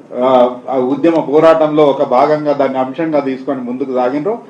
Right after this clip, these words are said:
వారిచ్చిన ప్రభుత్వ ఉద్యోగాలు రెండు వేల నాలుగు, రెండు లక్షల నాలుగు వేలు కాకుండా అదనంగా ఇక్కడ మనము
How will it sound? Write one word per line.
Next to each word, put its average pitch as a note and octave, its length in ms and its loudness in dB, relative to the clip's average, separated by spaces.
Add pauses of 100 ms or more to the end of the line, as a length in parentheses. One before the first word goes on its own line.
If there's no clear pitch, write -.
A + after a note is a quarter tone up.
(380)
వారిచ్చిన F#3 800 2 (460)
ప్రభుత్వ F3+ 380 2
ఉద్యోగాలు D#3+ 540 4
రెండు C#3+ 300 -2
వేల D#3 280 4
నాలుగు, C#3 540 -2 (220)
రెండు D#3 200 2
లక్షల D#3+ 400 0
నాలుగు C#3 320 2
వేలు C3+ 220 2
కాకుండా E3+ 440 0
అదనంగా E3 720 2 (360)
ఇక్కడ D#3+ 200 2
మనము D#3+ 560 2